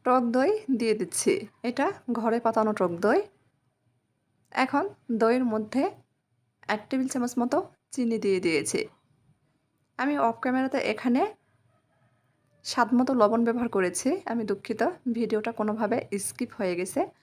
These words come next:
আপনারা অবশ্যই এ পর্যায়ে লবণ দিয়ে নেবেন। খুব ভালোভাবে নেড়েচেড়ে মিশিয়ে নিয়েছি। মিশানো হয়ে গেলে যে কাপ দিয়ে মেপে আমরা টক দই নিয়েছি, ওই কাপ দিয়ে আমি দুই কাপ মতো আটা দিয়ে দিব। এখন খুব ভালোভাবে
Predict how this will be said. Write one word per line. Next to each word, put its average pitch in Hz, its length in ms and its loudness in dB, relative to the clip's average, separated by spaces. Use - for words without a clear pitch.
আপনারা 233 260 -2
অবশ্যই 220 340 -4
এ - 80 -6
পর্যায়ে 202 380 0
লবণ 190 200 0
দিয়ে 196 200 -2
নেবেন। 196 240 -4
খুব 311 200 2
ভালোভাবে 269 360 2
নেড়েচেড়ে 233 380 0
মিশিয়ে 233 300 0
নিয়েছি। 190 300 -2
মিশানো 254 400 0
হয়ে 196 240 -2
গেলে 226 180 0
যে 262 160 0
কাপ 233 220 2
দিয়ে 254 180 2
মেপে 220 300 0
আমরা 233 180 0
টক 214 200 -4
দই 226 200 2
নিয়েছি, 185 340 -2
ওই 226 180 -4
কাপ 214 200 2
দিয়ে 233 220 0
আমি 233 120 -2
দুই 214 160 -2
কাপ 220 200 -2
মতো 214 180 -2
আটা 254 340 4
দিয়ে 226 160 4
দিব। 180 180 -4
এখন 233 220 -2
খুব 262 200 0
ভালোভাবে 240 360 2